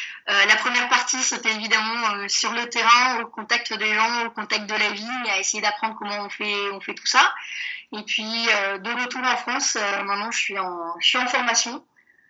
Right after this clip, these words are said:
dans tout ce qui est commerce international du vin. Et voilà, moi l'idée c'est, euh, de faire découvrir, euh, en France,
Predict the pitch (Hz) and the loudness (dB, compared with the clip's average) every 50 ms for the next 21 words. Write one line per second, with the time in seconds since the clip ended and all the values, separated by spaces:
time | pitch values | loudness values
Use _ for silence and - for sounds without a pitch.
0 | _ _ _ 208 196 208 - - 247 - - 247 247 240 233 233 233 233 - - | _ _ _ -6 -4 -4 -4 -2 -4 -2 -2 -2 -4 -2 0 2 4 4 4 4
1 | 226 214 214 214 214 220 214 - - 226 220 226 208 214 214 185 202 226 247 269 | 2 2 2 2 2 2 0 0 2 2 2 2 2 -2 -4 0 0 0 0 0
2 | 285 262 214 185 180 185 180 - 202 220 208 196 196 202 196 190 196 202 220 - | -2 -2 -2 -2 -2 -4 -4 0 2 4 4 4 2 0 -2 -6 -6 -6 -6 -4
3 | 247 262 277 - - 226 220 220 226 240 226 196 180 180 185 180 - - - _ | -2 0 0 0 2 2 2 0 2 2 2 2 0 0 -2 -4 -8 -18 -20 _
4 | _ - 208 233 240 - 269 254 254 233 240 240 247 - 247 226 240 247 254 254 | _ -10 -6 -6 0 4 6 6 6 6 4 -2 -4 -6 -8 -6 -4 -2 -2 0
5 | 240 226 214 202 202 202 196 196 - - - 240 220 - - 233 247 285 277 - | 0 2 2 2 2 0 0 -2 -2 -4 -4 -8 -8 -6 -4 -4 -2 -2 0 0
6 | - - - - | 0 -2 -2 -6